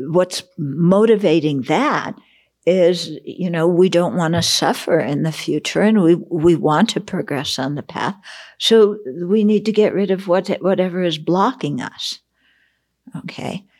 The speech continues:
That's not motivated by, "I am such a terrible person. Where's that spiritual Ajax?"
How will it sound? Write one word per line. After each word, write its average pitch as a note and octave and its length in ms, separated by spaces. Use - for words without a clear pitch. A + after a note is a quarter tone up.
That's E3+ 240
not F#3+ 420
motivated D#3+ 720
by, D#3+ 120
"I D4 180
am C#4+ 160
such - 320
a G#3+ 40
terrible F#3+ 600
person. G3 640
Where's B3+ 380
that G3+ 220
spiritual E4 760
Ajax?" G3+ 720